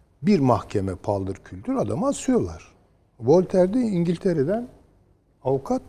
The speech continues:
takip ediyor bu işi. Diyor ki ya burada bir hukuk skandalı var. Böyle alel usul hukuk olmaz. Yani bu davanın yeniden görülmesi lazım deyip saraya mektup yazıyor. On altıncı Louis de buna cevap veriyor.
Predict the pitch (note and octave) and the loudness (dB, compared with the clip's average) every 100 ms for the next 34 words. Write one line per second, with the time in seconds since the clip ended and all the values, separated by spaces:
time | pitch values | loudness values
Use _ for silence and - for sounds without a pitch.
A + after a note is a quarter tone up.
0 | - - D#3+ D#3+ - G3 A#2+ G2+ F#2 F#2+ | -16 2 4 4 2 2 2 0 -4 -8
1 | F#2 - A2+ A2 A#3 - F#3 C3+ B2 D3+ | -12 -18 -8 -2 -2 -2 -2 -2 -2 0
2 | D3+ C3 C3+ B2+ A2+ - - - - B2 | -2 0 -2 -2 -8 -10 -18 -14 -4 -4
3 | F#2+ F2+ F#2 F2+ F2 _ - - A2+ A2+ | -4 -8 -14 -18 -20 _ -20 -6 0 2
4 | A#2+ - - A2+ A#2+ A#2+ - A#2 G#2+ A2+ | 0 -2 0 2 2 0 -6 -8 -8 -8
5 | A#2+ - A2 A2 C3+ G2+ - - _ _ | -8 -2 -2 0 -2 -4 -10 -20 _ _
6 | _ _ _ _ _ _ _ - G#2 F2+ | _ _ _ _ _ _ _ -8 -6 -4
7 | F2 F#3+ E3 A2+ G#2+ B2 G#3+ C#3 G3 G3+ | -2 2 6 6 6 4 2 6 8 8
8 | B2+ G#2 F#2 F2+ E2+ F2 - G2+ F#2 E2+ | 6 4 2 -2 -4 -10 -12 -8 -8 -8
9 | F2+ G#3 F3 A3+ - - D#3+ D3+ A#3+ A#3+ | -4 -2 0 0 -2 -2 0 2 4 2
10 | G3 - G3 E3 F2+ F2 E2+ _ _ _ | -2 -6 -6 -6 -6 -10 -18 _ _ _
11 | _ _ _ _ _ _ _ _ _ _ | _ _ _ _ _ _ _ _ _ _
12 | _ _ _ _ _ _ _ _ D3 G3+ | _ _ _ _ _ _ _ _ 6 8
13 | F#3+ C3 B2+ A2+ B2 C#3+ A3 A3+ G3+ F3 | 6 4 -2 -2 -4 -4 -4 -4 -4 -2
14 | G3 G3+ - A#2 F#2 F#2+ | 0 -2 -4 -8 -10 -10